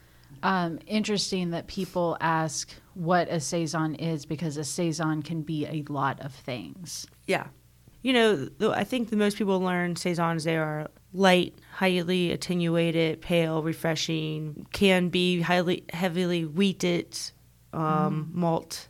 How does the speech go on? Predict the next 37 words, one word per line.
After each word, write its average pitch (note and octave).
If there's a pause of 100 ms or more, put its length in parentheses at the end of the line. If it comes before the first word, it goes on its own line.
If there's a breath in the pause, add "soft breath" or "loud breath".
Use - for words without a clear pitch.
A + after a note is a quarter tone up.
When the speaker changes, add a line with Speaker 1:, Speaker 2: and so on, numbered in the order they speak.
(160)
Speaker 2:
malted, E3+
um, D3+
pale D#3
Belgian D#3
style D3
beer G3
brewed D#3+
with D#3
the D#3+
Belgian C#3+
style D#3
yeast. - (140)
Typically, F#3
they D#3+
were D#3+
brewed D#3+
very D#3
low D3+
in D3+
alcohol, D#3
but F#3
now D#3+
they D3+
range D#3
anywhere D#3
from D3+
three E3
and D#3+
a -
half D#3
to -
nine F3+
and E3+
a -
half C#3+
percent D3
alcohol. D3+